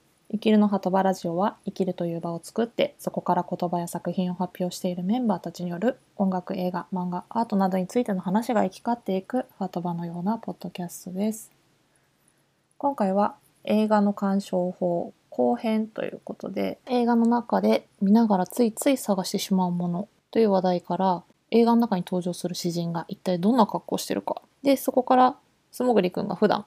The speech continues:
どんなことに気をつけてファッションを、あの、選んでるかっていう話までしてもらってます。最後まで聞いていただけると嬉しいです。えー、デザイナーのお化けの国ことキクです。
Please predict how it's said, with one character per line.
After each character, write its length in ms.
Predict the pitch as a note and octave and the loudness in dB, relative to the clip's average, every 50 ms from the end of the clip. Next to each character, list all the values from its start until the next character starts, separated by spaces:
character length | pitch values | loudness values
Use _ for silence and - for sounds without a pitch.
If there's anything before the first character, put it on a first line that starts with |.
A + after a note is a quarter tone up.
| _ _ | _ _
ど 100 | - - | -2 0
ん 40 | B3 | 2
な 100 | B3+ B3 | 2 2
こ 100 | - G3+ | 2 2
と 120 | F#3 F#3+ F#3 | 2 2 2
に 100 | F3 F3+ | 0 0
気 140 | - - | -2 -2
を 80 | F#3 F3 | -2 -2
つ 100 | - - | -2 -6
け 140 | - - G3 | -8 -6 -4
て 160 | - - G3 | -4 -6 -4
フ 60 | - | -2
ァ 80 | - F#3+ | -2 -2
ッ 20 | |
シ 160 | - - - | -2 -2 -4
ョ 20 | - | -6
ン 40 | - | -6
を、 220 | G#3 - - A3 - _ _ _ _ | -6 -8 -12 -14 -18 _ _ _ _
あ 120 | - F#3+ | -8 -6
の、 100 | F3+ F3 | -6 -4
選 220 | F3 F3+ F3+ F#3 F#3 | -2 -2 -2 -2 -2
ん 20 | |
で 80 | F#3+ - | -4 -6
る 80 | - | -10
か 140 | - - - | -12 -16 -18
っ 40 | - _ _ _ - | -20 _ _ _ -6
て 80 | - | -4
い 20 | G#3 | -2
う 60 | G#3 | -2
話 340 | G3+ F#3+ F#3+ - - - - | 0 -2 -2 -4 -6 -8 -8
ま 100 | - - | -6 -2
で 200 | - A3+ A3+ A3+ | 0 0 0 -2
し 60 | - | -4
て 100 | - G3+ | -6 -4
も 80 | F#3 F#3 | -4 -2
ら 80 | F#3 | -4
っ 80 | F#3 - - | -4 -6 -8
て 120 | - F#3 | -8 -4
ま 180 | F#3 G3+ G#3+ G#3+ | 0 0 0 0
す。 180 | - - - _ _ _ _ _ _ _ | -2 -6 -16 _ _ _ _ _ _ _
最 220 | - - G3+ G3 | -6 -2 -2 0
後 80 | F#3 F#3 | 0 0
ま 120 | F#3 F#3 | 0 0
で 100 | G3 G3 | -2 -2
聞 160 | - - F#3 | -4 -6 -10
い 20 | F3+ | -10
て 140 | - G3 | -10 -10
い 60 | F#3+ - | -10 -10
た 100 | - F#3 | -10 -12
だ 120 | - F#3+ | -12 -12
け 140 | - - G#3 | -8 -6 -6
る 140 | G#3 A#3 A#3 | -4 -4 -4
と 100 | - B3 | -4 -4
嬉 180 | A3 F#3+ F3 | -4 -4 -6
し 180 | - - F#3 F#3 | -8 -10 -10 -10
い 40 | F3+ | -8
で 240 | - G3+ G#3 G#3 | -6 -4 -4 -4
す。 260 | G#3 - - - - _ _ _ _ _ _ _ _ _ _ _ | -6 -8 -12 -18 -20 _ _ _ _ _ _ _ _ _ _ _
え 220 | A3+ A3 G#3+ G#3+ | -4 -2 -2 0
ー、 20 | G#3 | 0
デ 140 | A3 A3+ A3 | 0 0 0
ザ 180 | A#3+ B3 B3+ | 0 0 0
イ 60 | B3+ B3+ | -2 -4
ナ 320 | B3+ B3 A#3+ A#3 A#3 A#3 | -4 -4 -4 -2 -2 0
ー 20 | A#3 | 2
の 120 | C4 C#4+ - - | 2 2 2 2
お 40 | G3+ | 2
化 120 | G3+ G3 | 2 2
け 100 | G3 - | 2 0
の 140 | F3+ F3+ F3+ | -4 -4 -4
国 240 | - F3+ F3 F3 F3 | -4 -4 -4 -4 -6
こ 100 | - F3+ | -8 2
と 220 | - B3+ B3+ C4 | 4 6 6 6
キ 180 | B3+ - - F#3+ | 4 -2 -8 -6
ク 140 | - - - | -4 -2 0
で 100 | G3 G3 | 0 0
す。 300 | - - - - - | 0 -2 -8 -12 -14